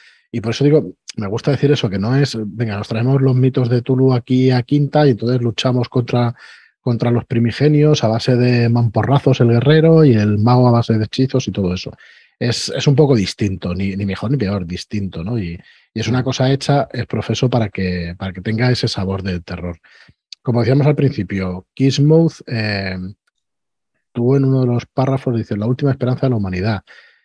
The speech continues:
Speaker 1: Es como el reducto donde un crisol de cus-,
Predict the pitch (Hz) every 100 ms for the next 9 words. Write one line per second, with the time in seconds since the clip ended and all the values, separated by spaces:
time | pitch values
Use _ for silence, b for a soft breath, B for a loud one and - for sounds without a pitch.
0 | b 95 - - 143 143 127 113 123 120
1 | 110 104 131 - 151 170 104 107 98 101
2 | 110 104 120 135 127 107 107